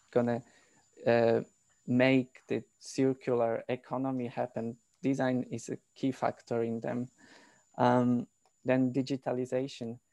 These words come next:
again, um, design is that humanizing factor for digital technologies, and, um, it's gonna be crucial in, in, in the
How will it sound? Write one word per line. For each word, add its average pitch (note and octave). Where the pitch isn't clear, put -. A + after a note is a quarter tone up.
again, C3+
um, A2+
design C3
is B2
that -
humanizing B2+
factor C3
for B2
digital B2
technologies, C3+
and, A2+
um, A2
it's -
gonna A#2+
be A#2
crucial C#3
in, A#2
in, A#2
in A#2
the A#2